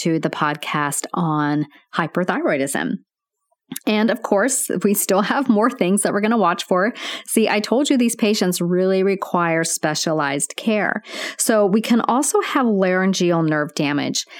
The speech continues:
in these patients. And to assess for that, you wanna assess the quality of the patient's voice. So if they're hoarse, more hoarse than what you would expect after surgery.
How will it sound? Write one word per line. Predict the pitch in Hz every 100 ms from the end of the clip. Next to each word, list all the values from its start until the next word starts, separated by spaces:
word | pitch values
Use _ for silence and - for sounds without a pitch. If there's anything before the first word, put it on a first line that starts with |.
| -
in | - 175
these | 156 160
patients. | - - 123 - - - -
And | 202 196
to | 220
assess | 208 - 262 285
for | - 330
that, | 220 175 -
you | 190
wanna | 190 208 247
assess | 269 - 208 214
the | -
quality | 208 - - 175 175 175 175
of | - -
the | 175
patient's | - 165 160 - 151 - - - - -
voice. | 175 165 160 127 -
So | -
if | 165 175
they're | 160 113
hoarse, | - - 214 214 214 - - _ _ _ _ _ _ -
more | 214 226 285
hoarse | - 220 196 202
than | 196
what | 175 165
you | 165
would | 160
expect | 151 - - 160 160 - -
after | 156 - 175
surgery. | - 165 165 185 190